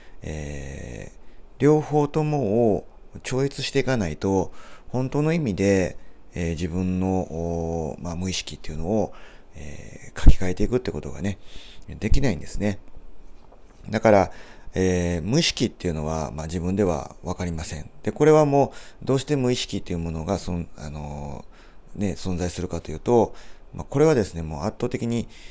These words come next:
えー、圧倒的というか、あのー、当たり前のこととして、自分のことは見えないんですね。えー、自分のことを見ることができないので、えー、自分のことを認識することができません。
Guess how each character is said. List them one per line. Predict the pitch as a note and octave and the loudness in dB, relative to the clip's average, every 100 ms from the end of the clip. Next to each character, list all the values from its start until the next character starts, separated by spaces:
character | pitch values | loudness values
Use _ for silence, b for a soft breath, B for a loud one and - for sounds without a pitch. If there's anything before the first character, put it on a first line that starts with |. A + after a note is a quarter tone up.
| B - - - | B -20 -20 -14
え | D#2+ D2+ | -10 -8
ー、 | |
圧 | D#2+ | -4
倒 | A2+ | -2
的 | G#2 F#2 | -2 -4
と | F2+ | -6
い | |
う | |
か、 | D#2 D2 | -6 -6
あ | |
の | D2+ D2+ D2 C#2+ C#2 - - | -8 -8 -8 -10 -12 -14 -18
ー、 | F2+ | -10
当 | |
た | G2 | -2
り | G#2 | 0
前 | A2 A2 A#2 | 2 2 4
の | C#3+ C3+ - - - | 6 6 2 -10 -12
こ | F2 | -12
と | D#2 | -12
と | - | -10
し | D2+ | -8
て、 | - A2+ G#2+ - B B - | 0 2 2 -2 B B -8
自 | G#2 | -4
分 | G#2+ C3+ | -2 0
の | C#3+ | 0
こ | C#3+ - | -2 -4
と | C#3 F2+ | -2 4
は | G#2 F#2+ C#2+ - | 4 4 2 -6
見 | G2 C#3 | -2 0
え | F3 | 2
な | F#3 F#2 | 2 -2
い | |
ん | D2 | -4
で | |
す | - - | -8 -4
ね。 | A2+ A#2 - - - B B B B - | -4 -6 -12 -16 -16 B B B B -8
え | |
ー、 | |
自 | G2 G#2+ | -4 -2
分 | C3 | -2
の | C#3+ | -2
こ | D#3+ | -2
と | A#2 | 0
を | F2+ | 0
見 | F#2 G2+ | 2 2
る | G2+ | 2
こ | A#2+ | 0
と | A2+ | 0
が | E2+ E2+ | 0 -2
で | F#2 | -4
き | F2 | -6
な | E2 | -8
い | |
の | D2+ E2 | -6 2
で、 | B2+ B2 F#2+ - B B | 6 6 4 -2 B B
え | - | -8
ー、 | |
自 | F#2 A2+ | -4 -4
分 | A2+ C#3 | -2 -2
の | D3+ | -2
こ | E3 | -2
と | G2+ | -2
を | F2 | 0
認 | F2+ G2+ | 0 -2
識 | - G2+ | -4 -8
す | F#2+ G2+ | -6 -6
る | |
こ | G2+ G#2 | -6 -4
と | F#2+ | -4
が | D#2 | -4
で | C#2 F#2 | -6 -6
き | E2 | -4
ま | E2+ | -6
せ | D#2 | -6
ん。 | C2+ | -8